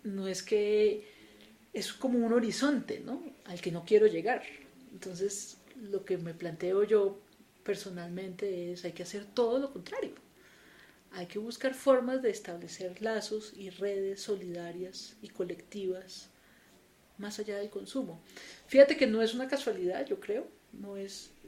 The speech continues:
no es una casualidad que las grandes bibliotecas aquí en Bogotá,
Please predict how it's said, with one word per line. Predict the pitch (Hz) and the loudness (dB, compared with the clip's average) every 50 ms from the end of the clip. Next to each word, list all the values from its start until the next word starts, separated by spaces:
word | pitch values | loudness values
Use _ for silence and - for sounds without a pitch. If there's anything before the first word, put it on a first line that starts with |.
| 202 196 | -18 -16
no | 196 190 185 | -14 -12 -12
es | 185 185 - - - | -10 -10 -10 -10 -8
una | 226 226 220 | -8 -6 -4
casualidad | 226 233 226 - 196 196 190 185 180 180 180 | -4 -4 -4 -4 -4 0 2 2 2 2 0
que | - 226 233 214 - | -2 0 0 0 0
las | 208 196 190 180 | 0 0 2 4
grandes | 220 220 214 214 240 233 | 4 4 4 2 0 -2
bibliotecas | 262 247 233 196 - 196 190 190 - 220 226 - - - - | -2 -2 -2 -2 -2 -2 -4 -2 -4 -6 -6 -8 -12 -14 -16
aquí | - - 196 | -14 -12 -12
en | 185 | -6
Bogotá, | 185 202 208 208 - - - 302 | -4 -2 -2 -2 -4 -4 -8 -8